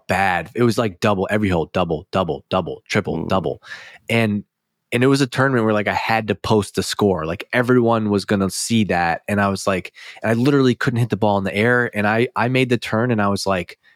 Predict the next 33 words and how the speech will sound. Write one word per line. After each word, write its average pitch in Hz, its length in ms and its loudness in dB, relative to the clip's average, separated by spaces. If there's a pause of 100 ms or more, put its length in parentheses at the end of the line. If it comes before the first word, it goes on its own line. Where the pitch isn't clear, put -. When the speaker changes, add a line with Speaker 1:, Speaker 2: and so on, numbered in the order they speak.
(600)
Speaker 1:
"I'm 135 200 0
so 117 280 0
close 120 280 0
to, 113 80 -2
like, 101 80 -4
I 104 60 -2
really 135 220 2
don't 117 180 0
care. 101 240 2
Like, 85 140 -2
who, - 120 0
why 104 220 0
does 113 120 0
this 110 160 0
matter? 107 400 2
I'm 113 140 -2
just 120 160 -4
gonna 113 140 0
go 101 180 2
in 92 60 0
my 85 120 0
car 85 220 -2
and 82 120 -6
go 82 120 0
home 78 280 -4
and 80 80 -6
just, 85 160 -6
like, 80 140 -6 (160)
withdraw." 95 600 0 (580)
And 113 140 2
I 107 80 2
shot 107 300 0
thirty-six 117 760 0